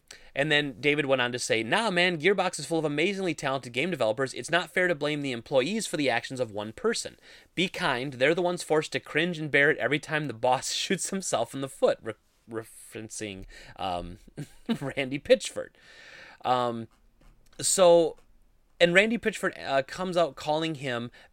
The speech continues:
bitter and disgruntled. Uh, so, let me see here. Uh, where did,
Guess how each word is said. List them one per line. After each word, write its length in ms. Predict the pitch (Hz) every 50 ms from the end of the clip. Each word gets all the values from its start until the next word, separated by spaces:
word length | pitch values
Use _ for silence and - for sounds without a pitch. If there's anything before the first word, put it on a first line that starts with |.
| 110 113
bitter 260 | - 127 139 165 175
and 260 | - - - 117 123
disgruntled. 1080 | 123 151 143 - - - - - - 220 277 320 320 - - 98 71 62 65 - - - _ _ _ _ _ _ -
Uh, 380 | 127 131 131 131 131 131 123 -
so, 600 | - - - - 175 165 160 156 156 156 156 151 _ _ _ - - _ _ _
let 100 | - 156
me 80 | 175 175
see 240 | 156 - - 147 139
here. 320 | 120 127 123 107 104 104
Uh, 640 | - 117 131 135 139 139 143 143 143 143 143 143 139
where 220 | 135 143 160 175
did, 100 | 180 -